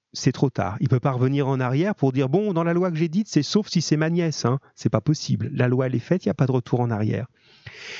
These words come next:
Et la troisième chose, c'est donc être aliéné. Aliéné, ça veut dire ne plus être soi-même. En fait, il perd sa liberté. Et bizarrement, en ayant du pouvoir, il n'a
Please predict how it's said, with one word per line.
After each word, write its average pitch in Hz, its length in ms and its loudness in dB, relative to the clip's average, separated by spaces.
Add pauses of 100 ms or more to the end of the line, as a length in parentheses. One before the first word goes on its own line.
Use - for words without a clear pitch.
(260)
Et 170 80 6
la 143 100 0
troisième 156 380 2
chose, 156 400 0 (400)
c'est - 180 2
donc 143 340 0
être - 380 0 (460)
aliéné. 147 920 0
Aliéné, 165 680 2
ça - 180 2
veut 135 140 4
dire 151 360 0 (300)
ne 139 160 6
plus 185 480 0
être 156 380 2
soi-même. 120 760 0 (200)
En 135 100 4
fait, - 340 0
il 135 60 0 (160)
perd 196 320 0
sa 123 180 0
liberté. 131 640 -2 (400)
Et 127 80 4
bizarrement, 165 640 0 (360)
en 135 280 2
ayant 196 320 2
du 151 120 -2
pouvoir, 131 760 0 (720)
il 143 360 2
n'a 190 220 0